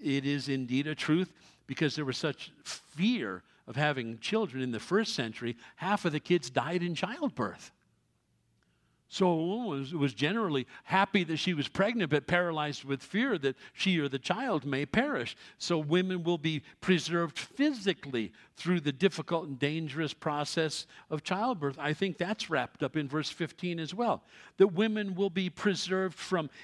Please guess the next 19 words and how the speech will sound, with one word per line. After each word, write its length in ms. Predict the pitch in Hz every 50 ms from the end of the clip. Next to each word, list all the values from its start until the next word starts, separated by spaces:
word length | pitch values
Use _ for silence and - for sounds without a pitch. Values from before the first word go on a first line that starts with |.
| - -
insignificance 1080 | 214 214 208 196 160 - - 208 156 151 185 226 262 240 - 233 - - 180 151 -
by 220 | - - 156 151 151
her 220 | 127 117 170 165
role 480 | 147 139 131 143 156 165 185 196 190 170
in 120 | 165 160
the 100 | 147 131
family. 580 | - - - 175 214 262 277 196 139 104 98 - - - - - _
Boy, 200 | - 220 277 302
I 180 | 226 156 202 214
don't, 160 | 214 156 - - -
I 100 | - 196
think 280 | 220 - 247 160 135 -
the 120 | 135 123 127 - _ - _
calling 420 | - - 180 196 190 175 156 143 139
of 160 | 127 117 110
a 60 | 104
mother 560 | 110 113 110 104 117 160 190 220 294 294 262 - _ _ -
is 180 | - 147 135 -
amazing. 1000 | 139 123 127 127 127 127 147 190 254 359 403 427 440 392 - - 135 110 92